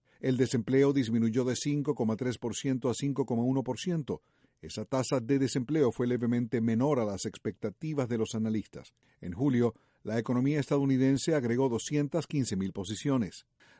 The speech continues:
Los datos sobre empleo en agosto agregan un grado de claridad sobre si la economía está lista para un aumento de las tasas de interés,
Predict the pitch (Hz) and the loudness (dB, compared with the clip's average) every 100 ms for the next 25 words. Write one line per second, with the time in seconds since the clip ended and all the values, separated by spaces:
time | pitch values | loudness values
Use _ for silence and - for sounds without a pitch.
0 | - 135 202 202 220 - 175 139 123 110 | -4 2 4 4 2 2 2 4 4 4
1 | 139 143 143 139 143 127 98 104 101 110 | 6 8 8 6 2 2 0 -2 -2 -2
2 | 131 139 135 135 139 139 135 131 - 131 | 0 2 2 2 2 2 2 0 0 0
3 | 123 131 120 - _ _ - - 98 98 | 2 2 0 -2 _ _ -14 -12 -10 -4
4 | 104 107 104 107 123 120 - 113 123 131 | -2 -2 -2 0 0 -2 -2 -4 -2 -4
5 | 107 107 117 113 113 135 127 113 95 87 | -2 -2 0 0 2 0 0 -2 -2 -6
6 | 113 107 90 87 80 110 123 | -6 -6 -8 -8 -6 -4 -4